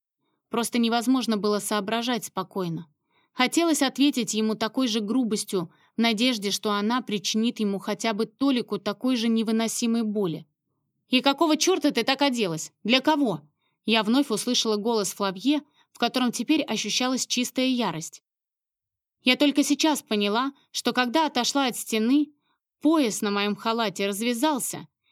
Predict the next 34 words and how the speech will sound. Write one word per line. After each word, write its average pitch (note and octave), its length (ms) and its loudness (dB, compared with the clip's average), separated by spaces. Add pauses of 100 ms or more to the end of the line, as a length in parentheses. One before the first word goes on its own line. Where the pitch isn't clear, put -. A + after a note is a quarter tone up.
и B3+ 120 4
взору A#3 360 4
Леон G#3+ 300 2
Гантрана A#3 520 2
предстало A#3+ 680 -2
то, D#4 320 0 (140)
что - 220 -2
я A3+ 180 2
ранее A#3+ 340 2
для G3 120 0
него G3+ 280 0
готовила. G#3+ 560 -4 (540)
Я C4 180 6
заметила, B3+ 520 2
что, A#3 140 -4
несмотря A3+ 500 0
на G3+ 120 0
гнев, D4+ 320 0 (160)
Флавье A#3 500 2
скользил A3 540 2
по A3 140 0
мне G3+ 200 2
цепким G#3+ 560 -2 (200)
и A3+ 100 2
необычайно A3+ 840 2
острым A3 440 0
взглядом. G3+ 640 0 (340)
«Для A#3+ 180 4
тебя!» B3 480 2 (380)
В G#3+ 100 -4
моей A#3+ 220 4
голове A#3+ 360 2
скользнула B3 540 0
мысль, C#4 380 2